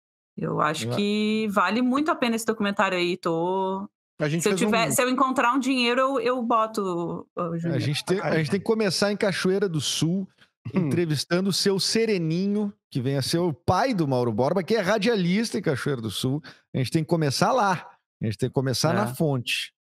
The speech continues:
Speaker 3: É.
Speaker 4: Até
Speaker 3: É.
Speaker 4: hoje, cara, ele é radialista. Até hoje ele faz, não, não, não faz só, claro, hoje ele é aposentado. Meu pai tá com oitenta e, oitenta e quatro anos, né, cara?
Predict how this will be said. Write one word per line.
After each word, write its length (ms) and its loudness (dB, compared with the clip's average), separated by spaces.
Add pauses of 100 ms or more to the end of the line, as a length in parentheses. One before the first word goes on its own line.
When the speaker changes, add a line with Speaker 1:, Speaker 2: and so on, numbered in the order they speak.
(120)
Speaker 3:
É. 100 -2
Speaker 4:
Até 280 0
Speaker 3:
É. 80 2
Speaker 4:
hoje, 400 2
cara, 240 2
ele 140 0
é 100 2
radialista. 640 -2
Até 220 -2
hoje 240 0
ele 80 -4
faz, 260 0 (480)
não, 260 0 (120)
não, 280 0
não 160 0
faz 220 0
só, 240 2 (500)
claro, 260 2
hoje 180 2
ele 100 0
é 20 0
aposentado. 680 2
Meu 100 0
pai 180 -2
tá 140 0
com 140 -2
oitenta 480 0
e, 440 -4 (280)
oitenta 420 -2
e 40 0
quatro 400 0
anos, 280 0
né, 120 0
cara? 160 -12